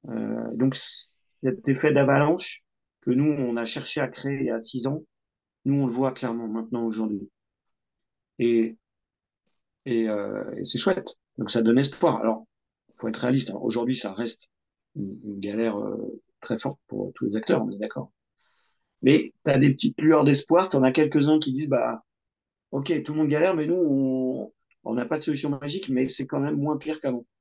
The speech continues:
Et, ah, pour rien au monde, on reviendrait au système d'avant. Et voilà. Et donc, il y a encore des enjeux, évidemment, de, de financement et de, de, de paiement de, de la prestation. Si ta presta, elle est à vingt-trois euros de l'heure, tu peux pas payer correctement le salarié. Donc, tu peux faire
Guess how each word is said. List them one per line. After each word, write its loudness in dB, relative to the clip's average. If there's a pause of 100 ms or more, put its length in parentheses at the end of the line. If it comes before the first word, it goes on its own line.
(220)
Et, -6
ah, -4
pour -12
rien 0
au 2
monde, 2
on 0
reviendrait -6
au -8
système -4
d'avant. -2 (680)
Et -4
voilà. -2
Et -8
donc, 2
il 4
y 6
a 4
encore 0
des 2
enjeux, 0
évidemment, -2
de, -6 (680)
de -4
financement -2
et -2
de, -4
de, -6
de -6
paiement 2
de, -6 (220)
de 0
la 2
prestation. -4 (460)
Si -16
ta -2
presta, -2
elle 2
est 4
à 2
vingt-trois -2
euros 0
de 2
l'heure, 0
tu -20
peux -6
pas -4
payer 0
correctement -4
le -2
salarié. -2 (560)
Donc, -8
tu -18
peux -6
faire -6